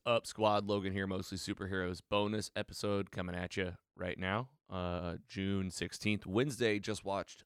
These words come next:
Loki episode two on Disney Plus. Full spoiler alert right now. Quick, in and out. Just fresh off the take, Wednesday morning. Got my coffee, got my water, woke up, stretched,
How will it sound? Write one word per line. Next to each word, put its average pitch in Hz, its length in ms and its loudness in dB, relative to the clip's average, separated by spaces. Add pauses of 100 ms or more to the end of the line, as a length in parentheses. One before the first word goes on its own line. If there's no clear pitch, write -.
Loki 98 640 -2
episode 90 400 -4
two 101 280 2
on 92 180 -4
Disney 87 280 -8
Plus. 110 380 -2
Full 147 240 -4
spoiler 113 600 0 (100)
alert 101 320 0
right 92 200 -2
now. 90 340 0 (500)
Quick, - 360 0 (120)
in 120 160 2
and 104 100 0
out. 92 220 0 (180)
Just 117 300 0 (100)
fresh 113 220 0
off 107 100 0
the - 80 -10
take, 98 320 0
Wednesday 104 340 0
morning. 90 400 -2
Got 98 140 0
my 92 100 -4
coffee, - 520 2 (680)
got 107 160 4
my 101 60 2
water, 98 500 2 (1160)
woke 110 220 2
up, 98 260 2 (1700)
stretched, - 640 2